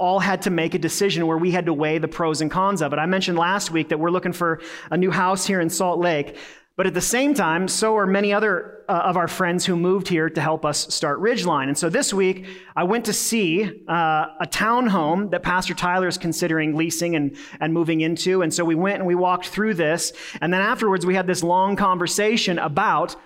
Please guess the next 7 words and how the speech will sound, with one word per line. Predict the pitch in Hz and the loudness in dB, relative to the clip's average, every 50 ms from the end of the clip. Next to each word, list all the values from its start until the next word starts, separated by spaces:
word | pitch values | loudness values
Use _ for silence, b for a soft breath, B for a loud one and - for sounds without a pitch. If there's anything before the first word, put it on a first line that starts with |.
| B B | B B
the | - | -8
pros | 147 - - - 226 233 226 185 151 151 170 165 160 | -8 -6 -4 -2 0 2 2 2 2 2 0 0 -2
and | 180 - 180 165 160 | -4 -4 -2 -2 -2
the | 151 | -2
cons | - - 208 220 220 - 143 139 147 175 180 - - b b b b b b b b | -2 -2 0 2 2 2 2 2 0 0 -2 -2 -4 b b b b b b b b
of | 175 196 196 170 147 | 0 0 0 0 -2
this | 143 151 151 156 - - - | 0 0 0 0 -2 -4 -4